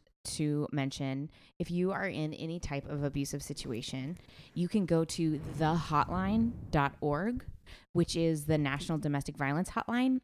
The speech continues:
and you can twenty-four seven, three sixty-five with, you don't have to give your name. There's no fees.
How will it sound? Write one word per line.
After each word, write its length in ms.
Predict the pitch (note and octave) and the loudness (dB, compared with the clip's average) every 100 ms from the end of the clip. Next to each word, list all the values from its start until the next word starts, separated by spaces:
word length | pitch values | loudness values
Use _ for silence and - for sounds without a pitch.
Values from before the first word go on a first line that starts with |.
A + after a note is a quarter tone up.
| - | 0
and 160 | E3 D3 | 0 2
you 160 | F3 | 2
can 400 | - F3 E3+ D#3+ - _ - | 4 4 4 2 -2 _ -2
twenty-four 460 | - F3 G3 A#3 | 4 4 4 2
seven, 280 | G#3 G3+ F#3+ | 4 4 2
three 160 | F3+ E3 | 2 0
sixty-five 840 | E3+ - F#3 D3+ B2 C3+ F#3 G#3+ - - - | -2 -4 -4 0 2 2 2 -2 -6 -18 -2
with, 180 | D#3+ - - - _ - | 0 0 -4 -18 _ -4
you 120 | E3+ D#3+ | 2 2
don't 100 | D3 | 2
have 80 | |
to 80 | C#3 | -2
give 140 | C#3 C#3 | -2 0
your 100 | E3 | 4
name. 400 | A#3 A3+ A3+ - - | 6 6 4 0 2
There's 220 | D3 C#3+ | 2 2
no 100 | C3 | -2
fees. 600 | - A3+ G#3+ G#3 G3+ | 0 4 6 6 2